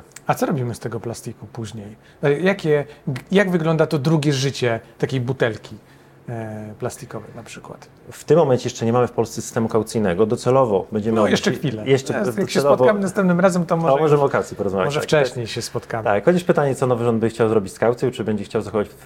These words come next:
Speaker 2: w ten sposób, bo to, bo pomysł-, pomysły są różne. Ale dobrze, jest ten żółty worek albo żółty pojemnik, żółty, zielony, niebieski. Wkładamy przykładowo tą plastikową butelkę do żółtego pojemnika. Ona jest, powinna być selektywnie zebrana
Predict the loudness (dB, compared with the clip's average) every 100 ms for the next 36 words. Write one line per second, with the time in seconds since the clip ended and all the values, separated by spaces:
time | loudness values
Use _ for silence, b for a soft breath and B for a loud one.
0 | -4 0 -4 -2 -4 -4 -6 -4 -4 -6
1 | -8 -10 -10 -4 -4 -4 -4 -2 -2 -6
2 | -4 -2 -2 -4 -10 B B B 2 4
3 | 4 2 -2 0 2 2 2 4 4 2
4 | 2 4 4 6 4 2 0 -2 -4 -6
5 | -6 -2 0 2 0 -2 -4 -4 -2 0
6 | 0 0 0 -2 -4 -6 B B B B
7 | 0 2 4 2 -2 -2 2 2 2 0
8 | 0 0 -8 -2 -2 -2 -2 0 0 0
9 | 0 0 -4 -8 -6 -4 -4 -4 -4 -4
10 | -2 -2 -2 -4 0 2 0 -4 -16 B
11 | B B B -2 0 0 -2 -4 2 4
12 | 4 0 -2 0 0 0 2 0